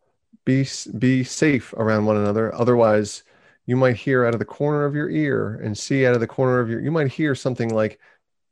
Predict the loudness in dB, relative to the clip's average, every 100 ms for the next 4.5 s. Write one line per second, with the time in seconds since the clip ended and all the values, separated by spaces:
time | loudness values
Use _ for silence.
0 | _ _ _ _ _ _ -6 -2 2 0
1 | -2 -8 -10 -18 _ _ -8 -8 -8 -8
2 | -8 -10 -16 _ -20 -4 2 2 2 0
3 | -2 0 2 2 4 4 4 4 2 2
4 | 0 2 0 -2 -6